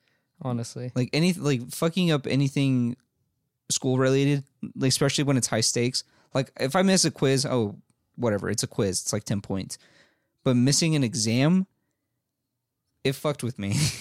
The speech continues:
Speaker 2: It fucked with me with, for the rest of my senior, my sophomore year. It was my sophomore year.
Speaker 1: Dude, really?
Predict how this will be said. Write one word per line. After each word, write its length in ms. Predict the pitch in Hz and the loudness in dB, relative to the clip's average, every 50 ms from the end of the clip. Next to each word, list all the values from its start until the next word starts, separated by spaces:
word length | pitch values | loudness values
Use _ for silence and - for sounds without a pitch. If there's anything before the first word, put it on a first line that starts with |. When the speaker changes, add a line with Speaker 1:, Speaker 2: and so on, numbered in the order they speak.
| 202 - - - 196 - - | -8 -6 -4 -6 -6 -2 -2
Speaker 2:
It 100 | 156 139 | -4 -4
fucked 380 | - - - 202 175 165 - | -4 -6 0 0 0 0 0
with 120 | 160 165 165 | -4 -4 -2
me 160 | 165 165 160 | -2 -2 -2
with, 240 | 147 143 143 135 - | -2 -4 -4 -6 -6
for 140 | - - 135 | -4 0 0
the 80 | 127 127 | 2 4
rest 240 | 127 131 131 - - | 2 2 2 2 0
of 60 | 127 | -2
my 120 | 127 120 | -2 0
senior, 320 | 117 - - 123 117 117 - - 113 | 0 0 0 0 -2 -2 -2 -4 -2
my 120 | 113 107 113 | -2 0 0
sophomore 380 | - 110 107 - - 107 104 | 0 0 -2 -4 -4 -6 -6
year. 220 | 98 87 85 - - _ _ _ _ _ _ - | -4 -6 -6 -8 -10 _ _ _ _ _ _ -8
It 40 | 139 | -8
was 100 | 131 143 | -6 -4
my 60 | 110 | -4
sophomore 380 | - - - - - - - - | -4 -2 -4 -4 -6 -10 -6 -2
year. 220 | 156 160 156 143 | 0 2 2 0
Speaker 1:
Dude, 60 | 117 113 | 0 -2
really? 380 | 113 120 123 127 123 131 139 | 0 2 2 2 4 2 2